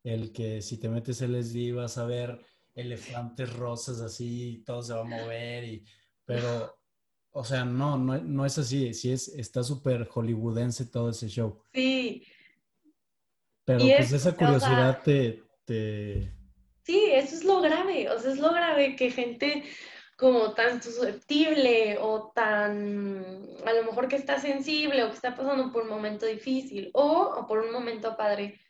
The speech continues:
Speaker 2: o sea, que te, que te influencia mucho las redes sociales, y eso fue algo que a mí me pasó. Y entonces, mm, bueno, pues la cocaína no fue lo que yo pensaba, no me gustó, este, y después,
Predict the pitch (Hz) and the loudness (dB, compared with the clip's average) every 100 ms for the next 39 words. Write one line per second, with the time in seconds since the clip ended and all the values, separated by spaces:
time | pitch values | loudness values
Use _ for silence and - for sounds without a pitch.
0 | _ _ _ _ _ _ _ - 247 - | _ _ _ _ _ _ _ -6 -6 -2
1 | 254 240 - 254 247 240 247 262 247 254 | -2 -2 -2 -2 -2 -4 -2 -4 -4 -2
2 | 302 339 330 320 269 226 214 226 247 220 | -2 -2 -4 2 4 4 2 -2 -2 -6
3 | 247 254 220 208 240 254 339 311 262 226 | -4 -2 -2 -6 -10 -12 -6 -2 -2 -2
4 | 214 202 196 190 185 208 240 254 254 - | -4 -4 -4 -8 -10 -12 -8 -8 -8 -16
5 | _ _ _ - 220 226 226 233 233 233 | _ _ _ -8 -2 0 0 -4 -4 0
6 | 262 269 - _ _ _ - 226 214 208 | 0 0 -10 _ _ _ -8 -6 -6 -4
7 | 202 226 214 214 202 _ 214 214 208 - | 4 4 4 -2 -10 _ -4 -4 -4 -2
8 | 226 226 240 233 233 233 233 220 202 202 | -2 0 -2 -2 -2 -2 -2 -2 -2 -2
9 | 202 196 190 202 294 302 285 226 196 185 | -4 -2 -4 0 0 2 -2 -4 -6 -8
10 | 180 - 294 320 - - - _ _ - | -4 4 4 4 -4 -18 -20 _ _ -4
11 | 202 202 202 - _ - 202 190 190 185 | -2 -2 -4 -14 _ -6 -2 -2 -2 -6
12 | 180 185 _ _ _ _ _ _ _ - | -10 -14 _ _ _ _ _ _ _ -2
13 | 262 269 277 269 - - 294 302 302 320 | 2 2 0 -6 -14 -10 -4 -2 -2 -4
14 | 359 | -6